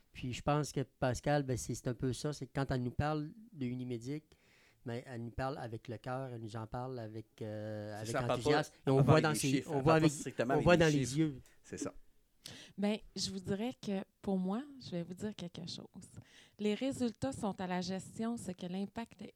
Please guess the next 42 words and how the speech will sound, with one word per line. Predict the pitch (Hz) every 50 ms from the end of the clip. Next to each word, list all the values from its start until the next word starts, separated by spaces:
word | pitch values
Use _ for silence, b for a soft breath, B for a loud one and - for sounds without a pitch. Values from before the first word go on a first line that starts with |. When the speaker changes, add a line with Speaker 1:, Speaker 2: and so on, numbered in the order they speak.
| _
Speaker 3:
est | - 180 - -
au | 180 175
leadership. | 170 170 165 175 170 - - - - - - - _ _ - - - _ _ b b b b b b b b b
Puis | - - 214
maintenant, | 208 202 208 208 - 233 254 262
ce | -
qu'on | - - 190 180 180
veut | 175 185 214
comme | - 202 180 175
des | 175 - - _ -
entrepreneurs, | 180 180 - - - 175 - - 175 175 180 190 208 196
ce | -
qui | - 196
est | 185 - 180
inspirant, | 175 175 175 - 185 175 190 196
c'est | 196 - 185
des | 180 180
leaders. | 165 175 170 180 185 190 190 185 - _ _ _ _ _ _ _ _ _ -
C'est | - -
pas | - 247
des | 196 185 190
gestionnaires. | 185 - - - - 190 180 175 180 185 196 - 180 _ b b b b b b b
Les | 202 202
gestionnaires | 208 226 214 - 240 233 254 262 240
vont | 202 175 170
vous | 165 -
parler | - 170 160 180 185
de | - -
chiffres. | - - - - - _ - _ _ _
Je | -
suis | - -
capable | - 202 - - 285 254 175
de | 156 151
vous | - -
parler | - 165 156 165 -
de | -
chiffres, | - - - - - B B B B B B B B B B B
mais | 190 180
c'est | - -
pas | 247 240
ça | - - - 214 220
l'important. | 196 180 165 - 170 - - - 196 185 185 185